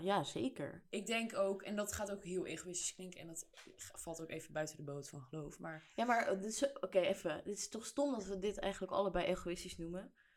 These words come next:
Speaker 1: Want eigenlijk, je leeft altijd voor jezelf.
Speaker 2: Dit is precies wat ik net wilde
Speaker 1: En,
Speaker 2: zetten.
Speaker 1: ja,
Speaker 2: Dit is
Speaker 1: ja, ja.
Speaker 2: precies wat ik wilde gaan
Speaker 1: En de
Speaker 2: zeggen,
Speaker 1: maatschappij
Speaker 2: Bas.
Speaker 1: zal zeggen, ja, dat is super egoïstisch.
Speaker 2: Godverdomme.
Speaker 1: Of dat is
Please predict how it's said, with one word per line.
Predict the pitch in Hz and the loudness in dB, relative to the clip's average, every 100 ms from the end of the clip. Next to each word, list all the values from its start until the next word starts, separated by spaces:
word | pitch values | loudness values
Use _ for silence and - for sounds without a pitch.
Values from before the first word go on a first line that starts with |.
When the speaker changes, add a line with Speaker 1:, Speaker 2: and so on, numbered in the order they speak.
| - | -2
Speaker 1:
Want | 190 190 - _ _ | -2 -2 -10 _ _
eigenlijk, | _ 185 196 185 180 | _ 0 0 2 8
je | |
leeft | 185 180 185 | 10 10 8
altijd | 165 165 | 4 4
voor | - 151 | 2 2
jezelf. | 147 156 - - | 4 4 2 0
Speaker 2:
Dit | 185 370 370 | 0 2 2
is | - | -4
precies | - 294 247 | -2 0 0
wat | 214 | -2
ik | 214 | -6
net | 202 190 | -4 0
wilde | 180 | 6
Speaker 1:
En, | 214 | 6
Speaker 2:
zetten. | 196 180 - - | 6 2 -8 4
Speaker 1:
ja, | 262 285 | 12 12
Speaker 2:
Dit | 302 | 12
is | 311 | 12
Speaker 1:
ja, | 285 | 12
ja. | 269 392 | 12 12
Speaker 2:
precies | 403 415 587 - | 12 12 12 10
wat | 311 | 8
ik | 285 | 6
wilde | 277 269 | 4 6
gaan | 294 | 8
Speaker 1:
En | 226 | 12
de | |
Speaker 2:
zeggen, | 262 269 | 12 12
Speaker 1:
maatschappij | 277 311 - 320 277 | 12 12 12 12 12
Speaker 2:
Bas. | 370 | 12
Speaker 1:
zal | 311 269 | 12 12
zeggen, | 269 254 | 8 8
ja, | 214 | 6
dat | 165 | 6
is | - | 4
super | 208 - | 0 2
egoïstisch. | 143 165 170 170 196 - | 2 4 4 6 6 4
Speaker 2:
Godverdomme. | 233 208 - 196 - | 4 2 2 0 2
Speaker 1:
Of | |
dat | 214 196 | 0 4
is | 202 | 2